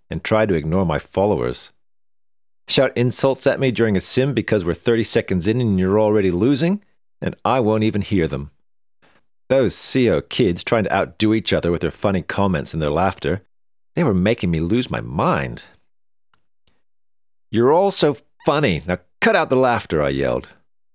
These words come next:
The right foot landed out further than I expected,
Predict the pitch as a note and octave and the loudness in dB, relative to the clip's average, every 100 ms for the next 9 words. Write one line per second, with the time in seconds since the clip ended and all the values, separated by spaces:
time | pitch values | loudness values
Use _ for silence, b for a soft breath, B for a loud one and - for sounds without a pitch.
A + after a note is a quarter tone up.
0 | _ _ _ _ _ _ _ _ _ G#2 | _ _ _ _ _ _ _ _ _ 0
1 | B2 - G#2 C#2 G2 F2 D#2+ - G#2 F#2 | 0 0 -2 0 2 2 0 0 0 0
2 | D#2 D#2 C2+ - - G2+ G2+ B1+ | 0 0 -2 -4 -4 -2 -2 -2